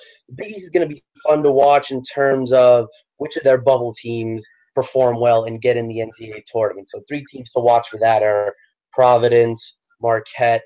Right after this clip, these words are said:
and Xavier. Creighton, Creighton, Villanova, Butler are all locks. They are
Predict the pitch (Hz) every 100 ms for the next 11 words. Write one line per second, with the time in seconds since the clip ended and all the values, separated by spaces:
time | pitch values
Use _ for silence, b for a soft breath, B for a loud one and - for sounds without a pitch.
0 | - 113 107 101 95 _ 110 107 95 92
1 | 90 - 170 175 165 160 147 b b b
2 | _ _ - 180 196 185 160 160 147 143
3 | 139 120 117 120 113 107 107 101 95 92
4 | _ 127 131